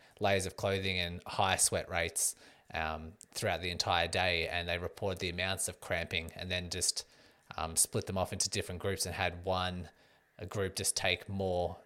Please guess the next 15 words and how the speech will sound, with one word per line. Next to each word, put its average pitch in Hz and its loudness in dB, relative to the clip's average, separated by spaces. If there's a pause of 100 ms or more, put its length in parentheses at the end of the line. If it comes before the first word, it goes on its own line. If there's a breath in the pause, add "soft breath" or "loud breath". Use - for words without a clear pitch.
uh, 92 2
salt - 4
tablets, 160 0
put - -4
salt - 0
tablets 92 0
in 95 0
their 87 0
water, 95 2
and 90 -2
the, 87 -2 (540 soft breath)
um, 80 0 (100)
incidence 98 2 (100)
of 87 -2
cramping 98 0